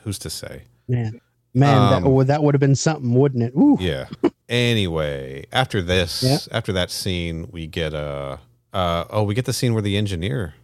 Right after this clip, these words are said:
Speaker 1: speaks, right? It's the alternate version of the engineer
Speaker 2: Yeah.
Speaker 1: waking up from the hypersleep pod and facing David and,
Speaker 2: Wayland and
Speaker 1: uh, Sh-, Wayland and Shaw and Ford, I think is her name. And
Speaker 2: Uh, yeah, I believe so. And there's one other guy that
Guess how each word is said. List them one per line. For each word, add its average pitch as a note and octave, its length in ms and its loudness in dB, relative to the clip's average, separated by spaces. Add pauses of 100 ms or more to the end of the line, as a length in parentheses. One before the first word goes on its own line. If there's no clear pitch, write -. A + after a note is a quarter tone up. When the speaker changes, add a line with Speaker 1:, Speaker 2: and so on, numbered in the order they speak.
Speaker 1:
speaks, - 720 -6
right? F2 180 -4
It's G2+ 160 -8
the F2+ 140 -6
alternate F#2+ 360 -2
version E2 420 -4
of D#2 100 -6
the D2+ 140 -8
engineer D2+ 560 -8 (140)
Speaker 2:
Yeah. C3 180 -2 (300)
Speaker 1:
waking F#2 500 -2
up D#2 240 -4
from D2 520 -6
the D2+ 200 -4
hypersleep D2 680 -12
pod D2 460 -6
and C#2+ 200 -10
facing D2+ 520 -10
David D2 380 -10
and, C3 260 -14 (200)
Speaker 2:
Wayland C3 720 4
and B2 180 2
Speaker 1:
uh, C2 240 -2
Sh-, - 300 -14
Wayland D#2 420 -4
and D2+ 140 -6
Shaw D#2 420 -2
and D2+ 220 -6
Ford, G#2+ 440 -2
I A2+ 80 0
think A#2 200 -4
is A#2 120 -6
her A2+ 140 -2
name. A2+ 480 -4 (180)
And F2 280 -2
Speaker 2:
Uh, C3 180 4
yeah, C3 320 4
I B2+ 40 -6
believe B2+ 300 2
so. B2 200 2
And D3+ 180 4
there's D#3 200 6
one D3+ 320 4
other C#3+ 260 4
guy C3+ 420 2
that B2+ 220 2